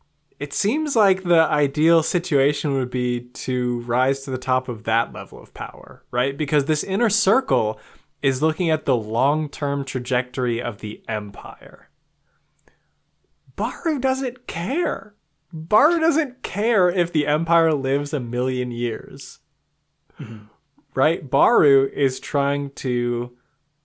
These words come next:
Speaker 1: make life better for her home country.
Speaker 2: You're, you're saying that Baru should apply to be the governor of Terranok?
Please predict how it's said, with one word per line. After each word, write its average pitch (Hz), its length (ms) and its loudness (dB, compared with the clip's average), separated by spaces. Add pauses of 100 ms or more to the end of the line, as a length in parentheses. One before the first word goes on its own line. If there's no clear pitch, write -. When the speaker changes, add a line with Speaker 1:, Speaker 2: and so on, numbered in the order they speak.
(260)
Speaker 1:
make 127 360 0
life 123 340 0
better 110 300 0
for 98 600 -8 (480)
her 113 180 -8
home 107 300 -6
country. - 640 -14 (640)
Speaker 2:
You're, 160 220 -2
you're 175 300 0
saying 220 500 -2
that 165 280 -2
Baru 135 480 0
should 120 200 -4
apply 120 600 -4
to 123 160 -12
be 117 100 -8
the 113 120 -10
governor 110 520 -10
of - 140 -18
Terranok? 123 460 -16